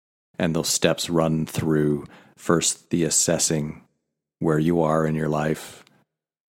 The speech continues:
how you got to where you are, cleaning up any clutter, strengthening certain foundations of your life to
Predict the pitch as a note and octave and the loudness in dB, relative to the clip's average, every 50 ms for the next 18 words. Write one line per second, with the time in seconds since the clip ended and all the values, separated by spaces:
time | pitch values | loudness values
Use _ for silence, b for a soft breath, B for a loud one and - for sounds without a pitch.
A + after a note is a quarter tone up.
0 | _ - - D#2 D#2+ D#2 F2 - - - - - F2 E2+ D#2+ D2+ D#2+ D#2+ D#2 D#2 | _ -6 -4 -2 -2 0 0 0 0 0 -2 -4 -4 -2 -2 -2 0 0 0 0
1 | D2+ D2+ D2 D2 D2 D2 - - - _ _ _ _ _ _ _ _ _ _ _ | -2 -2 -2 -4 -6 -8 -10 -12 -16 _ _ _ _ _ _ _ _ _ _ _
2 | _ _ _ _ _ _ _ _ _ _ _ _ _ _ _ _ _ _ _ _ | _ _ _ _ _ _ _ _ _ _ _ _ _ _ _ _ _ _ _ _
3 | _ _ _ - _ - - - - E2 D#2+ D#2+ D#2+ E2 D#2 - - E2 D#2+ D#2+ | _ _ _ -20 _ -18 -8 -2 -2 0 0 0 0 0 0 0 -2 -2 -2 -2
4 | D#2 - - D#2 D#2 D2+ D#2+ D#2 D2+ D2+ D2+ - - _ _ _ _ _ _ _ | -4 -2 0 0 0 2 0 0 -2 -2 -4 -6 -14 _ _ _ _ _ _ _
5 | _ _ _ _ _ - - - - - E2 D#2+ D#2+ - - E2 D#2+ E2 D#2+ D#2+ | _ _ _ _ _ -6 -4 -2 0 0 0 0 -2 -2 -4 -4 -2 -2 -2 -4
6 | E2 E2 D#2+ - - - F2+ - - - - D#2+ D#2+ D#2+ D#2+ D#2+ D#2 - - D#2+ | -6 -8 -8 -4 -2 0 0 0 -2 -2 -2 -2 0 2 2 0 0 0 -2 -4
7 | - E2 D#2+ E2 F2 D#2+ D2+ D#2 D#2 D#2+ D2+ - - - - - D#2 D2+ D#2 D#2 | -2 -2 -2 0 0 0 2 0 0 -2 -2 -6 -10 -8 -4 -2 0 0 0 0
8 | D2+ - | -2 -4